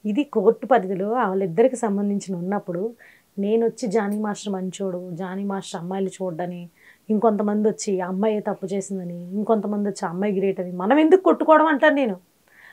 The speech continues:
కోర్టు పరిధిలో ఉన్నప్పుడు వాస్తవాన్ని అయితే మాట్లాడదాం. నేనేమంటున్నాను, స్టాండ్ ఎందుకు తీసుకోమంటున్నాను, జానీ మాస్టర్ గారు, నేను మీరు పాతవి కూడా చూసుకోండి. జానీ మాస్టర్ గారు మీకు తెలిసిందే చెప్పండి. జానీ మాస్టర్ గారి గురించి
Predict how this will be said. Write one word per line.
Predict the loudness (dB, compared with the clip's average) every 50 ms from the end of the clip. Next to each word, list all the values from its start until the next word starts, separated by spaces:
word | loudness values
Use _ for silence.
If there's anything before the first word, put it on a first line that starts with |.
| -20 _ _ 4
కోర్టు | 8 8 8 8 8 6 4
పరిధిలో | 6 6 6 4 2 0 0
ఉన్నప్పుడు | 0 0 -2 0 0 2
వాస్తవాన్ని | 4 6 6 6 4 4 4 6 6 6 6 4
అయితే | 4 4 4
మాట్లాడదాం. | 4 6 4 4 4 4 4 4 4 0 -4 -10 _ -2
నేనేమంటున్నాను, | 0 2 4 4 4 2 2 2 2 0 0 -2 -4 -4 -2 -2 -2
స్టాండ్ | -2 -2 0 2 2 4 4 4
ఎందుకు | 4 2 2 0
తీసుకోమంటున్నాను, | 0 -2 -4 -4 -4 -4 -2 -2 -2 -2 -2 -4 -6 -8 -12 -16 -20 -20 -20 -14 _ 2
జానీ | 6 6 8 8 8 6
మాస్టర్ | 4 4 2 0 0 0 2
గారు, | 2 0 0 -2
నేను | -2 -2 0
మీరు | 0 0 -2
పాతవి | 0 4 4 4 6 6 6 6
కూడా | 6 6 6
చూసుకోండి. | 4 2 -2 -2 -2 -4 0 2
జానీ | 6 6 8 8 6 4
మాస్టర్ | 2 2 0 0 -2 0 0 2
గారు | 2 2 4 4 4 2 0 -4 _ _ _ _ -2
మీకు | -2 0 2 4
తెలిసిందే | 4 4 4 2 4 6 6 8 8 6
చెప్పండి. | 2 2 0 0 0 2
జానీ | 2 4 4 4
మాస్టర్ | 2 0 0 -4 -4 -2 -2
గారి | -2 0
గురించి | 0 -2 -2 -2 -2 -4 -4 -6